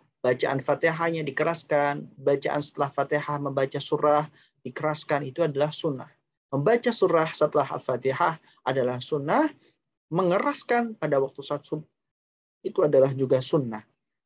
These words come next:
Wa raka'ataini al-ulayaini minal maghribi wal isya'i. Kemudian mengeraskan daripada bacaan, ya, bacaan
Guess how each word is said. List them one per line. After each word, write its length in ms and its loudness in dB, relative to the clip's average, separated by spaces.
Wa 160 6
raka'ataini 720 4
al-ulayaini 1120 0
minal 320 -4
maghribi 480 -2
wal 160 -2
isya'i. 720 -2
Kemudian 560 -2
mengeraskan 880 -4
daripada 480 0
bacaan, 800 -6
ya, 160 -8
bacaan 720 -4